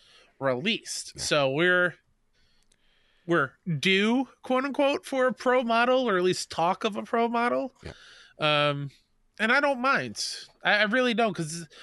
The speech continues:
Speaker 1: once we get the Pro, it's the, the, I mean, we just talked about all the hours we put into our P S fives,
Speaker 2: Mm-hmm.
Speaker 1: right?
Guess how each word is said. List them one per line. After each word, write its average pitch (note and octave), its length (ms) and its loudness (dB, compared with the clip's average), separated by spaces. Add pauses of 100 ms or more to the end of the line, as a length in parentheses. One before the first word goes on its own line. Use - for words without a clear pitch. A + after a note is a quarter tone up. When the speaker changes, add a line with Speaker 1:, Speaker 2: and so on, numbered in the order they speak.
(160)
Speaker 1:
once G#3 180 2
we C4 60 0
get A3+ 100 -4
the G#3+ 80 -4
Pro, G3+ 580 0 (800)
it's E3 320 -2
the, F3 340 0
the, D#3+ 380 2
I E3 100 2
mean, D#3 160 0
we F#3 100 -2
just A3+ 200 -4
talked D#3 180 -2
about D#3 100 0
all D#3 120 2
the D#3+ 140 2
hours E3+ 340 0
we E3+ 100 -2
put E3+ 200 -6
into F3 300 -4
our F#3 140 0
P G3 160 -6
S F#3+ 140 -4
fives, C#3 380 -2
Speaker 2:
Mm-hmm. - 100 -10
Speaker 1:
right? C#3+ 220 -2